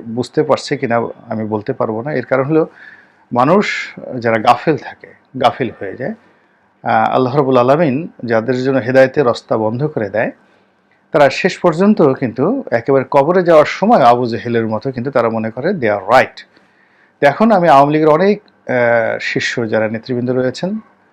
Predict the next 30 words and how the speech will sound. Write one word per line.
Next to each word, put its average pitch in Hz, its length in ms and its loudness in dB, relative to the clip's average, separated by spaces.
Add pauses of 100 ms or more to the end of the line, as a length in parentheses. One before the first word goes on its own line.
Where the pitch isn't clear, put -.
(240)
তাদের 127 260 2
আচার 123 320 0
আচরণ, 120 300 -4
চালচলন, 120 520 -2
কথাবার্তায় 120 800 -2 (540)
দেখেছি 147 420 0
তারা 127 240 2
এখনো 143 340 0
মনে 170 240 0
করছে 147 340 -4
যে, 110 220 -4
আহ, - 880 -6
শেখ - 220 -4
হাসিনা 117 340 -2
রাইট, 160 380 2 (240)
সে - 180 -6
আবার 120 260 2
ফিরে 151 240 0
আসবে, 151 240 0
আবার 117 300 2
প্রধানমন্ত্রী 143 560 -6
হবে 151 200 -4
এবং 117 180 -2
তারা 110 220 2
আবার 127 220 4
সেই, 226 300 -2 (600)
আহ, 110 260 0
সেই 120 160 -6
কলা 120 300 2
মূলারা 120 440 -2